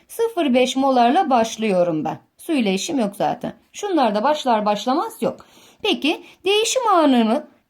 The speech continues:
neyi sormuşum? P H'ı. E, değişim anına yazılıyordu bunlar. O zaman eksi x diyorum. Bire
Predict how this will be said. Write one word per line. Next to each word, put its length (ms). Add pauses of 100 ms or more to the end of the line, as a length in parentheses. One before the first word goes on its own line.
(140)
neyi 220
sormuşum? 560 (100)
P 180
H'ı. 460
E, 120
değişim 400
anına 280
yazılıyordu 680
bunlar. 360
O 80
zaman 400
eksi 400
x 260
diyorum. 440 (360)
Bire 360